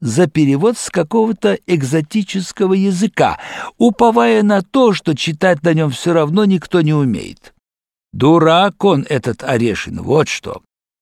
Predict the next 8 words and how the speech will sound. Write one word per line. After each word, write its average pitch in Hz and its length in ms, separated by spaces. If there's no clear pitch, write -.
Причем 165 340
дурак 185 500
не 170 140
в 165 80
обиходном, 147 800
легком 120 500
смысле 117 500
слова, 98 520